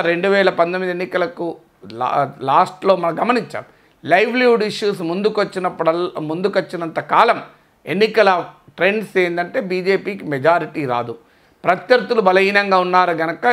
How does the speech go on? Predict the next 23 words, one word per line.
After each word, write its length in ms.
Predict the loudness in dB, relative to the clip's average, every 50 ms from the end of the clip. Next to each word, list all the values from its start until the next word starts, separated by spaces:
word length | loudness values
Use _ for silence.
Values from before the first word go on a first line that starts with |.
| 2
ఎవరికీ 360 | 2 2 2 2 2 2 0 0
మెజారిటీ 380 | 2 2 4 2 2 2 2 0
రాకపోయినా 400 | 0 0 0 -2 -6 -2 -2 -2
బీజేపీ 420 | -2 0 0 2 2 2 0 0 -2
కూడా 160 | 0 0 0
మెజారిటీ 420 | 0 2 2 2 2 2 -2 -4
రాదు 240 | -4 -4 -2 -2 -4
అన్నారు. 300 | -4 -4 -6 -10 -16 -18 _ _ _ _ _ _ 0
కానీ 180 | 2 2 4 4
పుల్వామా, 600 | 0 2 0 -2 2 4 4 4 4 6 4 4 4
బాలాకోట్ 720 | 4 4 4 4 4 6 4 2 0 -2 -4 -4 -4 -4 0
లాంటి 220 | 0 0 0 0 -4
ఎమోషనల్ 400 | -4 -4 -6 -6 -8 -10 -10 -10
ఇష్యూస్ 280 | -8 -8 -10 -10 -8 -8
వచ్చాయి, 360 | -10 -10 -6 -4 -4 -4 -4 -6 -14 _ _ _ _ _ -6
బీజేపీ 460 | -2 -2 0 4 2 2 2 0 -6
దున్నుకుంది. 500 | -4 -4 -4 -4 -4 -6 -10 -16 -16 -18 _ _ _ _ _ _ _ -4
అందువల్ల 360 | 0 2 4 4 4 6 4 4
లైవ్లీహుడ్ 640 | 4 4 2 2 2 0 0 2 2 2 2 0 -2 -4
ఇష్యూస్‌ను 480 | -6 -8 -6 -8 -8 -10 -10 -10 -12 -8
గనక 280 | -8 -6 -6 -4 -4 -4 -4
డిబేట్లో 640 | -4 -6 -4 -2 0 2 0 0 -2 -6 -6 -4 -4 -4
పెట్టి 460 | -4 -6 -14 -14 -14 -12 -10 -10 -10